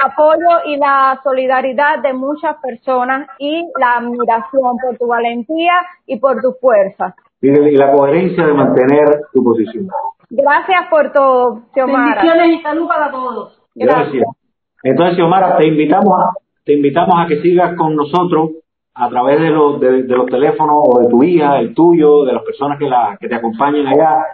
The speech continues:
Speaker 2: para que sigas durante todo el, el programa y que, bueno, tenga nuestra bendición.
Speaker 3: Está bien, gracias, igualmente.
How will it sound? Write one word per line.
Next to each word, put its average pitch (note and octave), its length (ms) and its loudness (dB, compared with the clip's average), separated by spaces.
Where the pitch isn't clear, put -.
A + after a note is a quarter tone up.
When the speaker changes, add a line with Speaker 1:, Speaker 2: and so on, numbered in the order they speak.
Speaker 2:
para - 180 -2
que B2 120 -4
sigas D#3 240 0
durante C3+ 340 0
todo D3+ 420 4
el, B2 440 -2
el A#2+ 240 -4
programa C#3+ 560 -2
y B2+ 100 -6
que, C3 100 -4
bueno, D3 280 0
tenga D3+ 260 -4
nuestra C#3 280 -2
bendición. A#2 460 -10
Speaker 3:
Está C4+ 380 -4
bien, B3+ 240 -10
gracias, B3+ 280 -10
igualmente. B3 760 -8